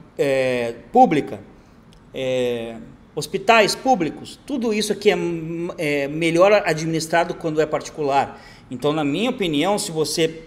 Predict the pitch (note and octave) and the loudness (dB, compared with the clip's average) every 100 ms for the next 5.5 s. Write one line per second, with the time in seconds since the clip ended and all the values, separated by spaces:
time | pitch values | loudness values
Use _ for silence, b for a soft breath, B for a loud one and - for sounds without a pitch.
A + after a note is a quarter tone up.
0 | - D3 - G#3 G#3+ A3 G#3 E3 D#3+ E3 | -14 -14 2 6 8 6 2 2 2 4
1 | D#3+ C#3+ C#3+ C#3+ C#3+ C#3+ D3+ D3 D#3+ F3 | 4 4 -2 -6 -6 -6 -6 -6 -6 -6
2 | - E3 E3+ F3+ F3 F3 D#3 D#3+ F#3 A3+ | -4 -4 -2 -2 0 -2 -4 -2 2 2
3 | G#3+ - E3+ C3+ C3+ - A3 A3+ A3+ - | 2 0 -6 -6 -10 -8 -4 -4 -4 -2
4 | F3 D#3+ - D3 E3 G3 F3 F#3+ A3 B3 | 0 0 -2 0 0 0 0 0 2 0
5 | A#3+ C#4+ F#3+ B2 - | 0 0 0 -4 -6